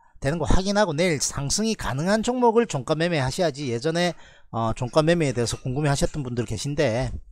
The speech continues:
자, 종가 매매도 그렇게 하는 겁니다. 자, 주식 기초 강의에 가시면 종가 매매에 대한 내용도 나와 있습니다. 자, 다시 한번 말씀드립니다. 여러분들,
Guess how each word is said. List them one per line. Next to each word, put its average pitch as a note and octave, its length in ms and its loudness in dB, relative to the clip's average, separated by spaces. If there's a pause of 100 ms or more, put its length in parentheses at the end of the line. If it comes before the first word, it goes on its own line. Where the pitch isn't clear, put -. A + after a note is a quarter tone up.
(400)
자, G2+ 100 -6
종가 A#2+ 280 -2
매매도 E3+ 300 0
그렇게 F#3+ 240 -2
하는 E3 160 2
겁니다. B2 500 -2 (680)
자, D3 200 -2
주식 - 300 -2
기초 D#3 240 0
강의에 D3 260 2
가시면 D3+ 420 0
종가 C3+ 280 -2
매매에 E3 300 2
대한 B2+ 180 0
내용도 C3 280 -2 (140)
나와 A#2+ 240 0
있습니다. D#3 560 0 (260)
자, A#2+ 120 -2
다시 D3 240 -2
한번 E3 200 0
말씀드립니다. C#3 640 -2
여러분들, E3 520 2